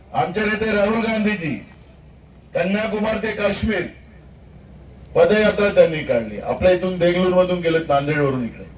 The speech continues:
त्यावेळेस असंख्य लोकांना भेटलेत,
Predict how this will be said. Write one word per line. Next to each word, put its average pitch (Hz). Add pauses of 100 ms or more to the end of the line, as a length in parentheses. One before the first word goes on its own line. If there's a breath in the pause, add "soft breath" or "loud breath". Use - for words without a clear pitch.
(1700)
त्यावेळेस 208
असंख्य 247
लोकांना 233
भेटलेत, 190